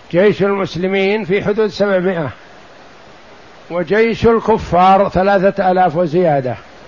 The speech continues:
ما فيه تقارب، لكن مع هذا كان النصر للقليل بإذن الله.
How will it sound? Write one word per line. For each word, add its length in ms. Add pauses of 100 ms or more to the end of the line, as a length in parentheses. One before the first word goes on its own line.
(720)
ما 180
فيه 220
تقارب، 520 (1500)
لكن 260
مع 380
هذا 640 (400)
كان 280
النصر 540
للقليل 840
بإذن 480
الله. 720